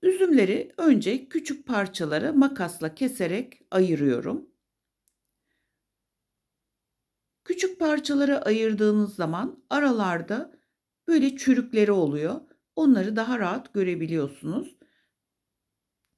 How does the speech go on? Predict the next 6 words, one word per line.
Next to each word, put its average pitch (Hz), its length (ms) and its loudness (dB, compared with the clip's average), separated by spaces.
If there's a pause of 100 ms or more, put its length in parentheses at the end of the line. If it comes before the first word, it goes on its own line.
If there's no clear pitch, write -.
(100)
İçerisindeki 214 840 -2
çürüklerini 208 720 -2
seçiyorum. 160 840 -4 (400)
Sonrasında 202 1000 -2 (180)
üzümleri 220 720 -2
yıkıyorum. - 480 -10